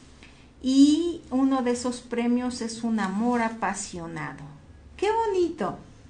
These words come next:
Porque este amor apasionado, de verdad que la han sufrido mucho mis amigos de, de Capricornio. A veces han dado todo <clears throat> y no reciben mucho. O a veces va por pausas y, y de veras, este amor apasionado ya era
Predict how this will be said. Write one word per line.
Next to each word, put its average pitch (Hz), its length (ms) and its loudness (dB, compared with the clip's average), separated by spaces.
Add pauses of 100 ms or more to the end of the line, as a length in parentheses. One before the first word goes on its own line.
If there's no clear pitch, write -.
(380)
Porque 277 240 0
este 339 220 -2
amor 349 240 0
apasionado, 254 1000 -2
de 226 140 -4
verdad 233 400 -4
que 285 160 -4
la 254 160 0
han 262 100 -2
sufrido 247 560 -4
mucho 220 380 -2
mis 226 300 -2
amigos 196 580 -4
de, 170 240 -8 (760)
de 233 200 0
Capricornio. 233 1040 0 (200)
A 214 120 -2
veces 247 360 -2
han 254 180 0
dado 247 280 0
todo 240 560 0 (160)
<clears throat> - 320 -4
y 226 80 2
no 226 200 6
reciben 208 540 -2
mucho. 185 440 -6 (420)
O 208 80 2
a 220 60 6
veces 233 420 0
va 226 140 -2
por 208 320 -6
pausas 208 760 -2
y, 190 460 -8
y 208 140 -6
de 220 100 -2
veras, 240 480 -4
este 233 240 -6
amor 277 240 6
apasionado 220 800 -4
ya 220 240 -2
era 226 260 0